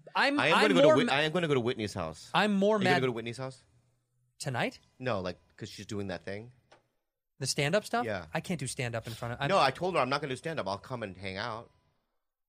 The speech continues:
Speaker 1: Mm.
Speaker 2: I think that's what I'm gonna do.
Speaker 1: I don't know. I just, being around stand-up is so strange right now.
Speaker 2: Yeah, I, I, I can't imagine myself, I, 'cause I'm b-, being invited, like,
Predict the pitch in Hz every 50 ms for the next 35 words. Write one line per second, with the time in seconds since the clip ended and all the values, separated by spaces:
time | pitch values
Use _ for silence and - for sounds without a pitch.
0 | _ _ _ _ _ _ _ _ _ _ _ 143 135 131 123 120 117 - _ _
1 | _ _ _ _ _ _ _ - 113 123 113 107 - - 113 101 98 95 92 90
2 | 104 95 87 76 73 _ _ _ 147 151 147 127 117 117 117 117 120 123 135 139
3 | - - _ 131 131 - _ _ 139 147 147 139 135 127 120 - - 131 123 120
4 | 117 113 117 - - 120 110 - - - 117 113 113 107 110 110 110 113 107 107
5 | - _ _ _ _ _ _ _ _ _ _ _ _ _ _ _ _ _ _ _
6 | _ _ 110 110 104 98 117 - - 117 123 - - 107 - - - 127 117 117
7 | 107 104 98 98 98 98 101 90 - - 82 78 _ - - 107 110 - 113 107
8 | 123 110 101 123 110 120 123 113 104 98 - 98 90 92 92 95 - 87 85 82
9 | 82 -